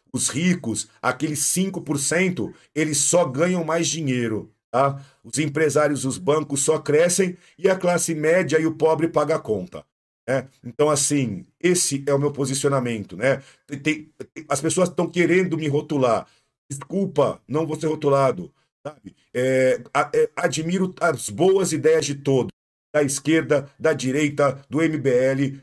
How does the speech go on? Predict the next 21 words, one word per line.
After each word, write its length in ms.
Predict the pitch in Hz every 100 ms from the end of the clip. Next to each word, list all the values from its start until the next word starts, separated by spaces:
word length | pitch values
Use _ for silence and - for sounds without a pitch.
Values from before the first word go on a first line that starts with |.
| _
todo 300 | 190 208 196
mundo 260 | 175 180 165
tem 140 | 170
ideia 260 | 156 170 165
boa. 360 | 117 139 127 151
Isso 320 | 190 180 170
não 180 | 190 196
é 60 |
ser 220 | 185 - 180
isentão. 800 | 175 180 175 170 147 131 98 - _ _ _ _
Na 100 | 156
minha 120 | 175
opinião, 540 | 175 143 156 160 180 175
isso 300 | 175 151 165 165
é 140 | 143
não 320 | 147 180 185
ser 500 | 180 - 160 202 196
ignorante. 1200 | - 139 170 180 202 139 165 180 - - 117 71 - _ _ _ _ _
É 140 | 147
não 180 | 156 175 165
ser, 460 | - 156 190 202